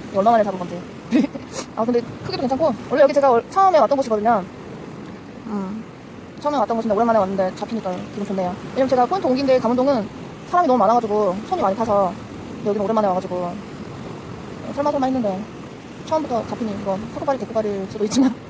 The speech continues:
네. 해 떴는데 이쁘죠? 아, 아침부터 이렇게 이쁜 바다와 문어가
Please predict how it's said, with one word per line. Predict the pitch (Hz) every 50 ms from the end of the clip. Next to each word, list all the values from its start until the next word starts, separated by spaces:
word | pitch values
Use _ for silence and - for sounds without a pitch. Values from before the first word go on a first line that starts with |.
| - - - - - - - -
네. | 214 196 202 208 - - - - - - - - - - - -
해 | 339
떴는데 | - 349 349 330 262
이쁘죠? | 277 - 262 214 196 202 - - - - - - - - - - - - - - - - - - - - - - - -
아, | - 214 214 196
아침부터 | 196 240 233 226
이렇게 | 214 220 226
이쁜 | 254 - 247 240 233 226 226 226 220 - - - - - - -
바다와 | - 202 214 208 202 208 208 220 - - - - - - - - - - - - - -
문어가 | 226 226 226 214 196 190